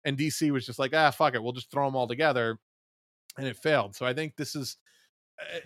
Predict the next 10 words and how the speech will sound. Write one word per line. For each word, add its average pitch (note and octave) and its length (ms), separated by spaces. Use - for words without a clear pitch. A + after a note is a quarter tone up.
what E3+ 380
they E3+ 100
should A3 300
be D#3+ 100
focusing D3+ 540
on C3+ 160
now D#3 280
is C3+ 160
just C3 220
letting C#3+ 640